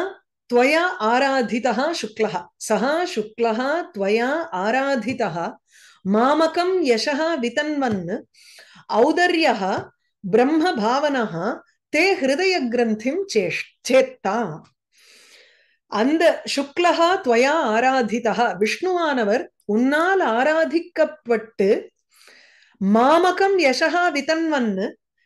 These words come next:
எனக்கு பெரிய யசஸை கொடுத்து கொண்டு, பிரம்ம பாவனஹா, பிரம்ம விஷயகமான விஷயங்களை பாவனஹா உபதேசித்து கொண்டு,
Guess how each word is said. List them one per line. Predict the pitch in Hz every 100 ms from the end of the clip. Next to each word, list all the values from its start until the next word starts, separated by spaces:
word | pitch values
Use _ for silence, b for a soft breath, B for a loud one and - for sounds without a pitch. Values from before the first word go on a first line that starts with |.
| _
எனக்கு | 208 233 285 359 359 - 403
பெரிய | 294 247 339 370 403
யசஸை | 330 254 262 359 359 359 349
கொடுத்து | 320 254 277 320 254
கொண்டு, | 240 196 160 277 370 - _ B B B B
பிரம்ம | 180 220 269 381 403
பாவனஹா, | 247 254 277 294 285 262 330 359
பிரம்ம | 214 240 320
விஷயகமான | 349 302 330 302 302 269 269 269 285 392 -
விஷயங்களை | 220 262 269 311 302 277 262 254 359 370 202
பாவனஹா | 180 254 277 262 233 294 359 370
உபதேசித்து | 247 294 320 339 320 302 - 226 -
கொண்டு, | 185 165 190 359